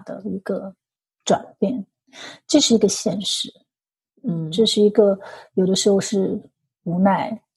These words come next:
Speaker 1: 对。
Speaker 2: 对，确实现实状况是很多人要考虑的。如果要养家，如果有很多的社会家庭责任，那么，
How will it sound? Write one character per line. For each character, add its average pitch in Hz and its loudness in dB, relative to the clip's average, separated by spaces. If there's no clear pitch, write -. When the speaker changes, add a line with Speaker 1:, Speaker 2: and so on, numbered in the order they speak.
Speaker 1:
对。 - -4
Speaker 2:
对， 170 2
确 247 -2
实 233 2
现 240 2
实 220 -4
状 202 2
况 196 0
是 185 -4
很 180 -4
多 180 0
人 185 0
要 185 2
考 - -6
虑 175 -2
的。 165 -2
如 165 -4
果 190 0
要 180 4
养 160 0
家， 151 4
如 160 -4
果 180 -2
有 170 -2
很 165 -8
多 160 -2
的 160 -6
社 180 -4
会 180 -2
家 165 2
庭 160 -12
责 151 -4
任， 165 -2
那 196 2
么， 180 2